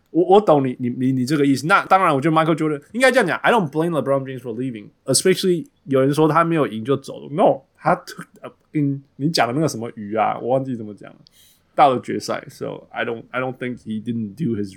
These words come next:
ro-，part，他只是没有拿到冠军。那，man，如果他没有拿到冠军，他就不能移动，不能什么样，什么样。Man，那整个联盟，尤其是那种八零年代出来的球员，那你就不要那攻击怪球员，right？Charles Barkley，你要对他说什么？他是一个 loser 吗？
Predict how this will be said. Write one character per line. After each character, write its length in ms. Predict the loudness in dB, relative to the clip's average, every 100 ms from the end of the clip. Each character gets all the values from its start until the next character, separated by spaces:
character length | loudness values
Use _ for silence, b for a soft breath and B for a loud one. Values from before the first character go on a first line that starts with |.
| -14
ro-，part， 580 | -14 -14 -20 -6 -4 -4
他 140 | -6 -6
只 100 | -2
是 80 | -2
没 140 | 0
有 80 | -2
拿 120 | -2
到 80 | -2
冠 240 | -2 -4
军。 200 | -6 -8
那， 180 | -8 -10 B B B B B B B
man， 240 | 0 2 4
如 80 | 4
果 80 | 6
他 100 | 6
没 80 | 4
有 60 |
拿 100 | 4
到 80 | 6
冠 140 | 6
军， 100 | 4
他 60 | 4
就 80 | 2
不 100 | 0
能 100 | 0
移 120 | 0
动， 200 | 0 2
不 80 | 4
能 140 | 2
什 100 | 2
么 60 | 0
样， 80 | 0
什 60 |
么 60 | 0
样。 120 | -2
Man， 360 | -2 -4 -4 -8
那 220 | -8 -8 -8 _ -8
整 120 | -2
个 100 | 0
联 140 | 0
盟， 300 | 0 -4 -8 -16 _ _
尤 140 | -2
其 120 | 0 0
是 100 | 0
那 80 |
种 140 | -2 2
八 160 | 2
零 120 | 2 -2
年 140 | -4
代 140 | -2
出 160 | -2 -4
来 80 | -4
的 40 |
球 160 | -6 -10
员， 140 | -10
那 120 | -4 0
你 120 | 0
就 80 | -2
不 60 |
要 80 | -6
那 100 | -6
攻 180 | -8 -10
击 60 | -10
怪 160 | -14
球 160 | -14 -16
员， 100 | -20 -20 -20
right？Charles 440 | -20 -10 -4 -4
Barkley， 440 | -4 -6 -6 -14 -12
你 80 |
要 120 | -10 -6
对 120 | 0
他 160 | 2
说 240 | 2 -2 -8
什 80 | -10
么？ 160 | -12
他 140 | -8 -6
是 160 | -6
一 80 | -6
个 80 | -6
loser 500 | -4 -4 -4 -8
吗？ 100 | -12